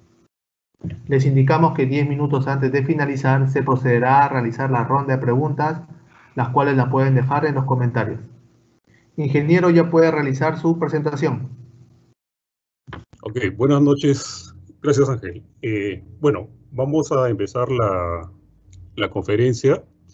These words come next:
Speaker 2: respectiva a lo que son administración de servidores Linux para los hosting y desarrollo web. Bueno, entendemos por administración a todo lo que es la gestión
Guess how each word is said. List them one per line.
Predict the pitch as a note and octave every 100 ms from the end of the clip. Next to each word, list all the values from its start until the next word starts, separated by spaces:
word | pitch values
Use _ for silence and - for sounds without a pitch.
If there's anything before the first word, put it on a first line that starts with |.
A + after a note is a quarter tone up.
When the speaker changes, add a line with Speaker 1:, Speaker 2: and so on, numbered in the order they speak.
| _ _ _ _ _ _ _ _ -
Speaker 2:
respectiva | C#3+ D#3 C#3+ D3+ D3+
a | D3
lo | A#2
que | B2+
son | - C3+ C3+
administración | B2+ A2 F#2+ B2
de | A#2
servidores | A2+ G2 A2 G#2+
Linux | G2+ G#2 F#2 D#2+ - _ -
para | F3 D#3+ D#3 D#3+ - _ _ _ _ _
los | A#2+ A2 G#2+ G2 -
hosting | D3 C#3 - C#3 C#3+ _ _
y | E3+ D#3 D#3+
desarrollo | - C3+ G#2+ G2+ A2 G#2
web. | F#2+ E2+ - _ _ _ _ _ _ _ _ _ _ _ -
Bueno, | D3 A#2+ A2+
entendemos | A#2+ C#3 F3 G3+ G3+
por | - C#3 A#2+ A2+ A#2 A#2
administración | A2 G#2+ - G2+ - C3+ D#3+ F3+ F#3+ -
a | G#2 G2+
todo | C#3 C3 C3+ C3+ C#3+ C#3+ -
lo | - G2+
que | B2+
es | B2 B2
la | A2+
gestión | - - - B2 B2 C3